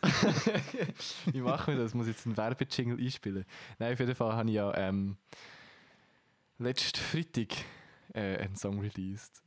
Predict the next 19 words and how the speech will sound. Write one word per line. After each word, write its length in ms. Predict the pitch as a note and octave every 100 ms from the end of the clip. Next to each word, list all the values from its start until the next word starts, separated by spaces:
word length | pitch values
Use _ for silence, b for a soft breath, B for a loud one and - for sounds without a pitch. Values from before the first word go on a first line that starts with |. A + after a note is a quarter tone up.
| D#3 -
Zuerst 300 | F#2+ G2 -
mal 160 | F#2+
auf 140 | G2 -
Mundart, 640 | G#2+ B2+ B2 A#2+ A#2 A#2
zuerst 280 | - A2+ -
mal 180 | A2 G#2+
so 100 | G#2
etwas 320 | G2+ G#2 G#2
Ähnliches 560 | - F#2+ G#2 A2 - G#2
wie 140 | G2
Hip-Hop. 500 | F#2+ C3 C#3 B2 - - B B B B B B
Ähm, 520 | - G2 G2+ G2 G2 - _ _ _ _ _ _ _ - -
äh, 240 | - G#2+ F#2+
gehen 160 | - A2
Sie 120 | B2
sich 120 | -
anhören 480 | A2 G2 A2+ G#2+ G2+
auf 120 | -
Spotify. 800 | - - G#2+ A#2+ - G#2+ G2+ -